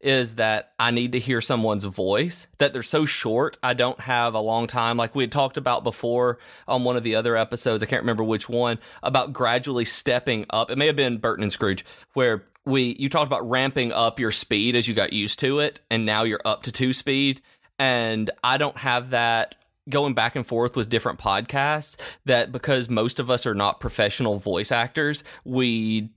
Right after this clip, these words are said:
don't have the cadence then, and a director telling us to slow it down and take another take. Listening to it is, I'll miss information in a podcast, whereas in an audiobook,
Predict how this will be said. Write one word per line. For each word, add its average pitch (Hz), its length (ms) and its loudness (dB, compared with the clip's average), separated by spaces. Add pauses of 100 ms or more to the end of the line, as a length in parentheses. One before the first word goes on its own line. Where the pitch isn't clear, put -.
(160)
don't 117 400 0
have 113 420 0
the 107 80 -2
cadence 117 680 -2
then, 107 340 0
and 117 180 2
a 110 60 2
director 101 640 0
telling 104 400 0
us 104 120 0
to 120 100 -4
slow 107 320 0
it - 100 -2
down 101 280 2
and 101 80 -4
take 110 160 -6
another 104 260 0
take. 110 520 -2
Listening 135 520 0
to 131 240 0
it 123 180 0
is, 107 380 0 (140)
I'll 120 140 2
miss 113 420 2
information 107 760 0
in 104 160 2
a 92 60 0
podcast, 98 720 0
whereas 120 260 0
in 117 100 -2
an 107 120 -4
audiobook, 110 840 0